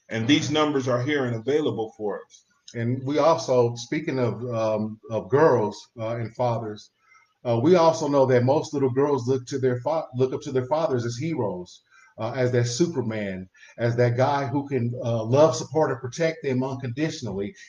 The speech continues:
Speaker 2: And again, I believe that most fathers, black fathers, are willing to do that.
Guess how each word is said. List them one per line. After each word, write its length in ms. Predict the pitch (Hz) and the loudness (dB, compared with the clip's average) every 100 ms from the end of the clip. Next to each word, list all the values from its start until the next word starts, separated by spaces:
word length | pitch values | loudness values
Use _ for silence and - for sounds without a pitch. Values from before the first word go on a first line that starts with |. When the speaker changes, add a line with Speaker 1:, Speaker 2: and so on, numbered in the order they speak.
| - | -4
Speaker 2:
And 340 | 120 117 117 120 | 0 0 0 0
again, 480 | 127 120 185 165 151 | 0 4 4 4 0
I 120 | 139 | 0
believe 340 | 123 135 139 127 | 2 2 2 2
that 160 | 127 | 2
most 380 | 135 143 - - | 2 0 -2 0
fathers, 500 | 151 175 160 123 117 | 2 4 2 0 -2
black 340 | 127 151 165 - | 0 0 0 -4
fathers, 400 | 135 131 131 - | -2 -2 -2 -2
are 160 | 127 123 | -2 0
willing 440 | 143 143 135 127 | 0 -2 -4 -6
to 160 | 143 127 | -8 -8
do 220 | 127 143 | -6 -6
that. 240 | 113 95 | -4 -4